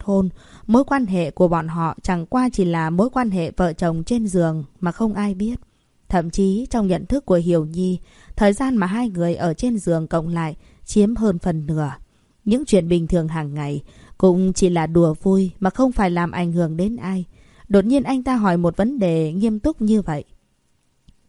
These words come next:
Làm cô vừa ngạc nhiên, vừa vui, vừa bàng hoàng,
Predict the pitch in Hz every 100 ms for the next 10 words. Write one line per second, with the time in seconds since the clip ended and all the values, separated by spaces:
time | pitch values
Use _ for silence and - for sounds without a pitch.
0 | _ 165 165 143 - 170 165 165 175 156
1 | 156 - 180 185 180 175 - 170 180 151
2 | - 190 185 - - 190 180 175 160 165
3 | 165